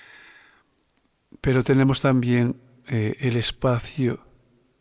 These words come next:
destinado a cada uno de los objetos como algo inamovible, porque si se mueve, y aquí está la gran crítica, obviamente, del esperpento de, de un espíritu, si queremos,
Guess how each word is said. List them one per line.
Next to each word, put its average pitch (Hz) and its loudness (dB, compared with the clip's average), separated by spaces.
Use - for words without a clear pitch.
destinado 135 2
a 127 -2
cada 123 0
uno 131 2
de 120 0
los 117 -4
objetos 123 -8
como 131 0
algo 120 -2
inamovible, 127 0
porque 127 -4
si 117 -8
se - -4
mueve, 117 -2
y - -6
aquí 117 -6
está 123 -4
la 120 -2
gran 113 -4
crítica, 120 -8
obviamente, 113 -6
del 123 -2
esperpento 117 -4
de, 113 -2
de 123 -4
un 117 -2
espíritu, 127 -4
si - -16
queremos, 113 -6